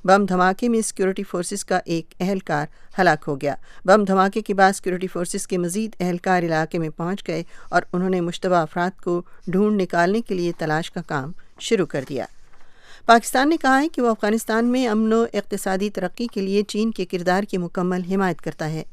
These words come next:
یہ بات وزیر اعظم کے مشیر برائے امور خارجہ اور قومی سلامتی سرتاج عزیز نے بیجنگ میں ہونے والی ہارٹ آف ایشیا استنبول پروسیس کی چوتھی وزارتی کانفرنس سے خطاب میں کہی۔ پاکستانی دفتر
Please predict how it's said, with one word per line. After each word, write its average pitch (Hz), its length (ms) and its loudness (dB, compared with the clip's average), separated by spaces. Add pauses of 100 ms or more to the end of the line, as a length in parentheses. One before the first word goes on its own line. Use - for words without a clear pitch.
(240)
یہ 196 100 0
بات 196 300 4
وزیر 190 260 2
اعظم 180 240 2
کے 202 140 -6
مشیر 185 440 -2
برائے 175 320 2
امور 175 180 -2 (100)
خارجہ 190 340 0
اور 180 100 0
قومی 175 320 -4
سلامتی 180 560 -2 (320)
سرتاج 180 580 2
عزیز 196 400 -2
نے 202 140 2
بیجنگ 196 440 2
میں 247 80 0
ہونے 180 200 2
والی 170 340 2 (500)
ہارٹ 226 240 4
آف 247 100 -6
ایشیا 233 400 0
استنبول 208 500 2
پروسیس 196 500 -2
کی 208 160 -6 (100)
چوتھی 196 500 0
وزارتی 170 420 0
کانفرنس 170 460 -2
سے 185 200 -2 (360)
خطاب 208 300 4
میں 151 140 -2
کہی۔ 151 280 -6 (360)
پاکستانی 240 540 6
دفتر 220 280 0